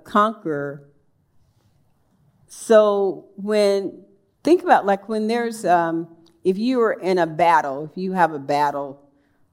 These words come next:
or you, you win something, you win some kind of contest or something. So you win, so on, w-, once you won, you can, you declare you're a conqueror, right?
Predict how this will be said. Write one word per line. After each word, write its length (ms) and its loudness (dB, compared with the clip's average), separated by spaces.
or 560 0
you, 460 -4
you 160 -6
win 320 0
something, 400 -6
you 80 -4
win 300 -2
some 400 -4
kind 340 -6
of 240 -8
contest 640 -6
or 60 -14
something. 500 -10
So 180 2
you 320 0
win, 800 -2
so 340 2
on, 300 -2
w-, 380 -10
once 440 -2
you 100 -2
won, 600 0
you 220 -4
can, 280 -4
you 140 -8
declare 360 2
you're 240 -2
a 100 -10
conqueror, 500 -6
right? 320 -4